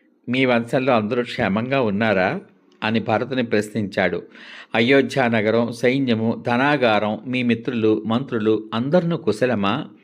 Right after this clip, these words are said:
అని ప్రశ్నించాడు. కానీ దశరథ మహారాజు మరణించాడు అని తెలిసినవాడవడం చేత అతనిని గూర్చి ప్రశ్నించలేదు.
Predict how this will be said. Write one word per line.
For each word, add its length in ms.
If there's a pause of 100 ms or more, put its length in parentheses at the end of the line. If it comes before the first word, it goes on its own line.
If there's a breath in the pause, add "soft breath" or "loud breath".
(120)
అని 160
ప్రశ్నించాడు. 680
కానీ 540 (600 loud breath)
దశరథ 520
మహారాజు 720
మరణించాడు 920
అని 180
తెలిసినవాడవడం 1000 (100)
చేత 360 (160)
అతనిని 460
గూర్చి 380
ప్రశ్నించలేదు. 1000